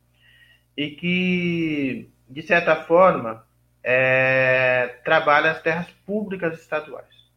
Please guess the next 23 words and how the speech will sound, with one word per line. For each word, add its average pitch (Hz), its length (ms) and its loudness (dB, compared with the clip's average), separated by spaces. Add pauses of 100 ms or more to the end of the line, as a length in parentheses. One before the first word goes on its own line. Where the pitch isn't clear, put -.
(380)
Então, 117 460 -10
nós 147 240 -12
temos 135 640 -8 (1120)
aí 120 320 0
um 143 80 -4
desafio, 139 640 -6
né? 127 300 -14 (920)
Se 196 460 -6
trabalha 131 520 0
as 131 60 -14
terras 131 320 -4
públicas 131 400 -8
estaduais, 117 520 -4
os 113 120 -20
quilombos 117 260 -12
de 117 80 -8
terras 113 160 -10
públicas, 185 580 -6
e, 269 140 -8
e 262 80 -6
os 233 120 -4
outros 185 240 -2
quilombos? 127 540 -10